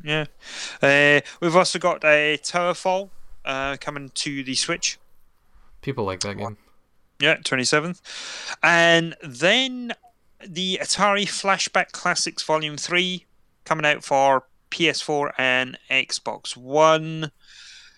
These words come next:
Speaker 1: I'm not too sure what's on this volume, but I probably own it in one way or another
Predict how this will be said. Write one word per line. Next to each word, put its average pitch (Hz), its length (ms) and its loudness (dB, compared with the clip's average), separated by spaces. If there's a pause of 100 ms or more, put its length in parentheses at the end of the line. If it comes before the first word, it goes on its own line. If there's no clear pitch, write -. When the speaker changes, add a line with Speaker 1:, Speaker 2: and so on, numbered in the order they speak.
(460)
Speaker 1:
I'm 123 180 0
not 151 180 2
too - 160 2
sure 151 260 0
what's 131 320 -4
on 135 320 -2
this 143 240 0
volume, 135 720 0
but 127 180 2
I 123 160 2
probably 131 500 -2
own 127 260 0
it 123 140 -4
in 120 140 -8
one 123 160 -2
way 117 180 -2
or 117 120 -2
another 113 280 -4